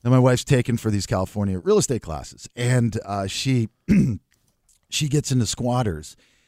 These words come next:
And she tells this story about how she had a client, and it was a, the mother, or it was either the mother, mother and the son, or the mother, I think it was the mother and a stepson or something. And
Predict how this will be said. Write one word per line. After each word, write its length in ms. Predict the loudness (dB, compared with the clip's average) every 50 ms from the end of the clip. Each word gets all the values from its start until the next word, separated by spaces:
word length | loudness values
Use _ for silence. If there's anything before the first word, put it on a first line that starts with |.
| _ _ _ _ _ _
And 200 | 0 2 2 2
she 120 | 0 -2
tells 340 | -2 0 2 2 2 2 2 2
this 140 | 0 2 2
story 760 | 0 -2 -2 0 0 2 2 4 4 2 2 0 -2 -4 -6 _ -8
about 720 | -6 -4 -2 -2 0 0 0 0 -2 -4 -6 -10 -10 -12 _ _ _ _ _ _ _
how 160 | -4 -4 -2
she 180 | -2 -2 -2 0
had 140 | 0 0 0
a 60 | -2
client, 840 | -2 -4 -4 -2 0 0 0 0 0 -2 -4 -8 -12 -14 -20 -20 _ _ _ _ _ _ _ _ _ _ _ -6
and 680 | -4 -4 -2 -2 -2 -2 -2 -2 -4 -4 -6 -10 -16 -18 _ -6
it 200 | -4 -4 -4 -4
was 480 | -4 -4 -4 -4 -6 -8 -10 -12 -12 _ _ _ -16
a, 80 | -14 -14 -16 -18 _ _ _ _ -20 -16
the 100 | -10 -6
mother, 640 | -4 -2 0 0 0 0 0 0 2 2 0 -2 -2 0
or 220 | 0 0 0 -2 _ _ _
it 100 | -4 -4
was 140 | -2 0 0
either 160 | 0 0 0 0
the 120 | -2 -2
mother, 400 | 0 0 2 2 2 2 2 0 -2
mother 320 | 0 2 2 4 4 4
and 80 | 2 2
the 60 | 2
son, 400 | 0 0 0 2 2 4 4 4 2
or 60 | 2
the 80 | 0
mother, 340 | 0 0 0 0 0 -2 -2 -2
I 60 | -2 -2
think 120 | 2 2
it 40 | 2
was 100 | 4 4
the 60 | 2
mother 320 | 2 4 4 4 4 4
and 80 | 2 0
a 80 | -2 -4
stepson 680 | -4 -4 -4 -2 -4 -4 -4 -6 -8 -8 -8 -10 -14
or 80 | -18
something. 480 | -18 -14 -12 -12 -12 -14 -18 -20 -20 _ _ _ _ _ _ _ _ _ _ _ _ _ -6
And 500 | -2 0 2 4 4 4 2 2 0